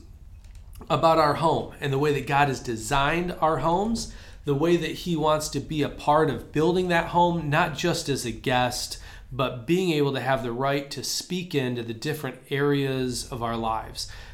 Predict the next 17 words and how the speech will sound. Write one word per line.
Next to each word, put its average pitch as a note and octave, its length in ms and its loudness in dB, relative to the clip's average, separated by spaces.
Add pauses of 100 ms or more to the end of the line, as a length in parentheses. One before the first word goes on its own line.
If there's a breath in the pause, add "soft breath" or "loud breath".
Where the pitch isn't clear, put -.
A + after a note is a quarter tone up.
(140)
We've C#3+ 240 4
looked E3 400 2
last D3 440 2
week C#3+ 380 0
at C#3 160 -6
the B2+ 120 -4
living D#3+ 500 0
room E3 440 0 (120)
and C3+ 320 0
the A2+ 80 -4
values D3 680 2
that C3+ 140 -2
we C3+ 140 -4
have B2 240 2
as A#2 160 -6
a G#2+ 40 -6
family, F#3 640 -4